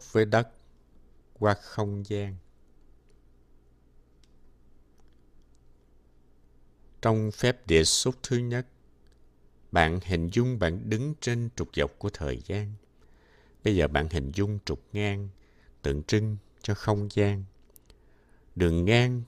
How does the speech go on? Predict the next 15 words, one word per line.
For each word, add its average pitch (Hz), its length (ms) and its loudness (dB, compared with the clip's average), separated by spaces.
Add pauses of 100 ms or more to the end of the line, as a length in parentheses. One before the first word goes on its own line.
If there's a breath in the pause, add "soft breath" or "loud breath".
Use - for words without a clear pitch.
tượng 82 220 0
trưng 113 320 -2
cho 120 100 -2
không 117 260 -2
gian 113 240 0
đó, 113 280 -4 (500 soft breath)
cắt - 160 2 (160)
ngang 113 380 2
đường 71 280 -2
dọc 73 260 -4 (140)
tượng 71 340 -4
trưng 107 340 -4
cho 110 180 -2 (120)
thời 69 320 -2
gian 101 340 -2